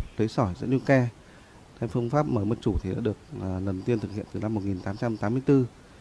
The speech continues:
Tuy nhiên đến nay nó vẫn có một cái giá trị nhất định trong quá trình điều trị, đặc biệt là các cái trường hợp mà có các thương tổn phối hợp buộc phải mổ mở,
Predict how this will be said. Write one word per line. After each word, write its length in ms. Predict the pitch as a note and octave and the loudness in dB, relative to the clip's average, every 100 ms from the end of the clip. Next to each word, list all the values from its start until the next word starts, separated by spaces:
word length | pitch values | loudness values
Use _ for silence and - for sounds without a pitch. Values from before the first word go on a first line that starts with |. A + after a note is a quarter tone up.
| - - - - | -20 -20 -8 2
Tuy 120 | C#3 | 6
nhiên 180 | C#3+ B2 | 6 4
đến 180 | B2 A2+ | 0 2
nay 260 | C3 B2 A#2+ | 2 0 -2
nó 100 | A2 | -4
vẫn 220 | A2+ - D#3+ | -4 -6 -4
có 140 | A#2 | -2
một 120 | B2+ A#2 | -2 -4
cái 80 | A2+ | -2
giá 140 | A2+ | -2
trị 200 | B2+ C#3 - - - - - - - - - - - - - | -2 -6 -6 -18 -20 -20 -20 -20 -20 -20 -20 -20 -20 -10 -4
nhất 100 | E3 | -2
định 160 | D#3+ - | -2 -4
trong 400 | - B2 A#2+ A2+ | -2 0 0 0
quá 60 | A2 | 0
trình 200 | C3 G#2 | 0 0
điều 100 | G2+ | 0
trị, 240 | B2 A2+ - | 0 -4 -2
đặc 160 | A2 | -2
biệt 200 | C3 A2 | 2 2
là 120 | G#2 F#2+ | 0 -6
các 200 | - C3+ | -6 -6
cái 100 | C3+ | -6
trường 100 | A2 | -4
hợp 160 | G2+ F#2 - | -4 -6 -8
mà 240 | F#2+ F#2 F2+ - - - - | -6 -4 -4 -10 -20 -14 -6
có 80 | |
các 160 | F#2 C#3+ | -2 0
thương 180 | - A#2+ | 0 0
tổn 160 | A#2+ E2+ | 0 -2
phối 200 | G2 A#2+ | 0 0
hợp 160 | A2+ - - | 0 -4 -6
buộc 140 | G#2+ F#2+ | -4 -2
phải 180 | G2 E2+ - F#2+ - | -6 -8 -10 -14 -8
mổ 180 | G2 | -4
mở, 160 | F#2+ G2 | -2 -2